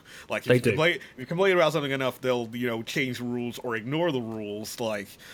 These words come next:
Speaker 1: what,
Speaker 2: Mm-hmm.
Speaker 1: the, the seventy-six Grand Prix at Brands Hatch where, you know, the F I A completely, uh, ignored the red flag rules and let let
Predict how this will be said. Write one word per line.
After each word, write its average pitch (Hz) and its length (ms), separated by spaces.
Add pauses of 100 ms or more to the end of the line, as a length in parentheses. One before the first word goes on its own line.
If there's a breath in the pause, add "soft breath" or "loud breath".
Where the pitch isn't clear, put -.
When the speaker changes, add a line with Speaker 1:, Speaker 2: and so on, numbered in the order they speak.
(140 loud breath)
Speaker 1:
what, 113 200
Speaker 2:
Mm-hmm. 131 240
Speaker 1:
the, 120 580
the 113 80
seventy-six 131 600
Grand 117 300
Prix 117 580
at 107 260
Brands 107 300
Hatch 117 360
where, 107 400 (920 loud breath)
you 135 160
know, 120 320
the 147 180
F 135 140
I 135 140
A 123 100
completely, 170 840 (340 loud breath)
uh, 131 240
ignored 139 500
the 131 80
red 135 240
flag 139 380
rules 113 380
and 117 140
let 123 260 (920)
let 131 300